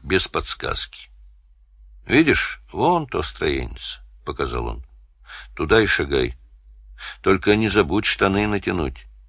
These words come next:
Ты в провинции. И в дырку не провались, смотри». «В какую дырку?» «Там увидишь.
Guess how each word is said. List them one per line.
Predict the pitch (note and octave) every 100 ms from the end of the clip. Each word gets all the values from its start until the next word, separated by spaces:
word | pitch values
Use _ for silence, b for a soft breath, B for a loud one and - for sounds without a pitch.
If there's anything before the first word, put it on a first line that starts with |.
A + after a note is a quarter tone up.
| - - - -
Ты | F2
в | F#2
провинции. | - A2 F#2 F#2 - F#2 D#2+ C#2+ - - - - - - - b b
И | B2+
в | C3+
дырку | F2 C#3 B2+ B2 A#2+
не | A#2
провались, | A2 G#2+ A2+ G#2 -
смотри». | G2 F#2+ F#2+ F#2 F#2+ - _ - - - - - - _ - -
«В | -
какую | - - C2
дырку?» | - - - - - - - -
«Там | G#2+ G2+
увидишь. | G2 D#2+ B1+ A#1+ - -